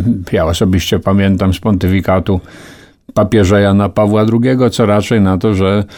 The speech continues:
no, wszyscy mają być tymi, którzy przyjmują błogosławieństwo Chrystusowe, błogosławieni pokój czyniący. No, tu możemy się spierać,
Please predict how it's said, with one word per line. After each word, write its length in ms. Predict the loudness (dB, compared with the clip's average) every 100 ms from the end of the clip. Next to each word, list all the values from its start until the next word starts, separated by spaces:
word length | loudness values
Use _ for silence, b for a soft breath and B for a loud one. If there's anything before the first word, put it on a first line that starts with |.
| B B B -2
no, 80 | 0
wszyscy 420 | 2 0 2 2
mają 300 | 2 2 2
być 240 | 0 -2
tymi, 360 | 0 2 2 0
którzy 360 | -2 0 0
przyjmują 540 | 0 0 2 2 2 2
błogosławieństwo 1200 | 0 0 0 0 0 2 0 -2 -4 -2 -2 -2
Chrystusowe, 800 | -2 -4 -2 -2 0 0 0 -4 B B B B -2
błogosławieni 760 | 2 2 0 0 2 2 2
pokój 360 | 0 0 0 0
czyniący. 560 | 0 2 2 0 -2 -10 B B B B _
No, 220 | 0 0 -4 -6
tu 100 | 0
możemy 420 | 2 2 2 2 2
się 140 | 0
spierać, 580 | 0 2 4 2 0